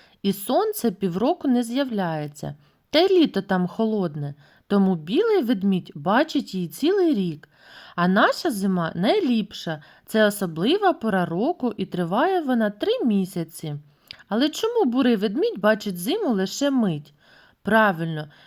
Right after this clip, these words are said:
він взимку спить і прокидається лише на мить. То хто з них правий? Вони обоє.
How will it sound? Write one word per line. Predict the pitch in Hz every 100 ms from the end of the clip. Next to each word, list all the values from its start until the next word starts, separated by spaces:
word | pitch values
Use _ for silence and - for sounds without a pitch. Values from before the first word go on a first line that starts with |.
| _ 160
він | 196 196
взимку | 165 170 175 165 170
спить | - - - 427 - _ _
і | 190
прокидається | - 190 202 175 233 403 440 - - 170
лише | 190 - 508 539
на | 440 262
мить. | 196 156 - _ _ _ -
То | 330
хто | - 508
з | - -
них | 247 226
правий? | - 214 214 170 165 135 135 _ _ _ _ _ _ _
Вони | 160 175 240 523 453
обоє. | 302 185 185 180 175 165